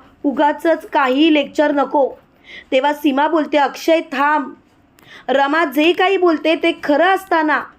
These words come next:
तू का पाठ फिरवतोयस? तुला सुद्धा ते कळतंय, दिसतंय." त्यावेळेला लगेच मोठ्यानी इरावती बोलते, "काय झालंय वहिनी तुला? का आमच्यात भांडणं लावतेस?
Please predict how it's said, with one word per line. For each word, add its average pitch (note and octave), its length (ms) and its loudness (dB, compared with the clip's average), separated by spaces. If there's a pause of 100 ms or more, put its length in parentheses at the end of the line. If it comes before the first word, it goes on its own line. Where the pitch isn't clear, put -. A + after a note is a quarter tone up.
(420)
तू F4+ 120 6
का F4 320 0
पाठ F#4 340 -2
फिरवतोयस? D#4+ 600 2
तुला D#4+ 240 0
सुद्धा F4+ 300 2
ते F#4+ 140 -2
कळतंय, C#4+ 500 0
दिसतंय." D4+ 560 -2 (760)
त्यावेळेला C#4+ 400 0
लगेच C#4 520 0 (1000)
मोठ्यानी C4+ 680 0 (840)
इरावती D#4+ 500 2
बोलते, D#4 380 -2
"काय D#4 360 0
झालंय F#4+ 280 2
वहिनी D#4+ 340 0
तुला? C4+ 300 0
का C#4+ 180 -2
आमच्यात F#4 420 0
भांडणं D#4 340 -2
लावतेस? C#4 520 -2